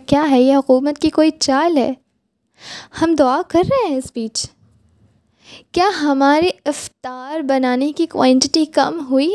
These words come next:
ہے؟ کیا ہمارے افطار پہ پھلکیاں اذان تک نہیں تلاتی رہتی ہیں، نہیں بنتی رہتی ہیں؟ کیا ہاں، ہم آدھا گھنٹے پہلے افطار پہ بیٹھ کے اللہ سے دعا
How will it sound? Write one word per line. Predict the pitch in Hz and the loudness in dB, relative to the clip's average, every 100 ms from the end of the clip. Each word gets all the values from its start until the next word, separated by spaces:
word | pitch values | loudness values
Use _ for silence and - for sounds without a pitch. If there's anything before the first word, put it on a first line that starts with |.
| 453 | 2
ہے؟ | 330 240 262 269 | 2 0 -6 -10
کیا | - 277 | -6 -4
ہمارے | 269 254 277 | -2 0 0
افطار | 277 262 - 247 247 254 269 - - | 0 -4 -12 -16 -16 -14 -14 -16 -14
پہ | 269 277 294 - - - - _ | -6 -4 -6 -10 -18 -20 -20 _
پھلکیاں | - 285 277 262 294 294 311 - _ | -2 0 0 0 2 2 0 -8 _
اذان | 254 247 247 262 | -6 -2 0 -2
تک | 294 330 | -2 -2
نہیں | 302 254 349 415 - | 0 0 0 -2 -4
تلاتی | 330 320 320 311 320 | -6 -4 -2 -2 0
رہتی | 294 277 285 | 0 -2 -4
ہیں، | 294 294 _ - | -4 -6 _ -8
نہیں | 269 370 | -6 0
بنتی | 392 381 359 | 0 2 2
رہتی | 359 320 320 302 | 2 0 0 -2
ہیں؟ | 302 285 _ _ | -4 -6 _ _
کیا | - 294 | -4 -4
ہاں، | 277 339 494 427 | -2 -2 0 0
ہم | 370 | 2
آدھا | 285 262 285 | 2 4 4
گھنٹے | 294 269 277 | 2 2 2
پہلے | 269 233 233 262 269 - - - | 2 0 2 0 0 -10 -16 -6
افطار | 269 - 233 233 | -4 0 0 2
پہ | 285 | 2
بیٹھ | 262 254 277 | 2 2 0
کے | 302 | -2
اللہ | 285 311 311 | -4 -4 -4
سے | 349 | -4
دعا | 285 247 233 | -2 0 2